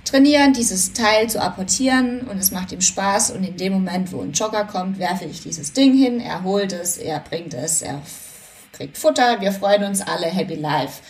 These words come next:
So, also es gibt viele mögliche und es gibt mit Sicherheit auch noch tausend weitere Variationen und Hintergründe oder Situationen, in denen man sowas verwendet.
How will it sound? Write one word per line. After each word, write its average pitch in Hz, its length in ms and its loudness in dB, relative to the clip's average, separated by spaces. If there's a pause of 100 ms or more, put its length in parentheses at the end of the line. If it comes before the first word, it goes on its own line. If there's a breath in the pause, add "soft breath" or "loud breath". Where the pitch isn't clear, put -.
(440 loud breath)
So, 151 300 -2
also 196 760 2
es - 120 -6
gibt 202 180 -4
viele 240 220 4
mögliche 196 420 0
und 185 60 -4
es - 80 0
gibt 196 160 -6
mit 190 100 -6
Sicherheit 190 420 -6
auch 180 140 -10
noch 185 160 -14 (300)
tausend 240 580 4 (220 loud breath)
weitere 220 500 2
Variationen 247 1120 2
und 185 760 -6 (340 loud breath)
Hintergründe 214 800 2
oder 185 140 -4
Situationen, 190 600 -4
in - 80 -12
denen 170 140 -10
man 170 140 -12
sowas 147 260 -4
verwendet. 151 440 -6